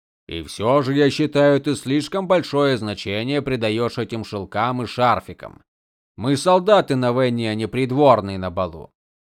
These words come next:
«Сановники из других краёв всё чаще приезжают именно на расколотые равнины.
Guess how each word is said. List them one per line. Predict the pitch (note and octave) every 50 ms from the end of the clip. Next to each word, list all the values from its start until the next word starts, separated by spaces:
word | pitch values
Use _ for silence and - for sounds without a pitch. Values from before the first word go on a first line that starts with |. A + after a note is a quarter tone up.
| _ _ _ _ _
«Сановники | - - G#2 A2 B2+ D3 D#3 D#3+ D3+ D3 D3 C#3 C3+ C3+ C3+
из | B2+ A2+ G#2+
других | A#2 A#2+ B2+ B2+ C3+ B2 G#2+ -
краёв | - A2 G#2+ A2+ C3 C#3+ C#3+ B2 F#2+
всё | - A2+ G#2+
чаще | F#2+ - B2 B2+ B2 A2 - A#2+ A2
приезжают | G#2+ A2+ A2+ A2 A2 G#2 A#2 B2 B2 B2 A2+ G#2+ A#2+
именно | A#2+ A#2+ A#2+ A#2 A#2 A2+
на | A2+ A#2 A#2
расколотые | A#2 A2 - - - A#2+ A#2 A2+ A2 - - A2+ A2+ A2+
равнины. | A#2+ B2 B2 B2+ C#3 C#3 B2 G#2 F2 D#2 A#1 - - -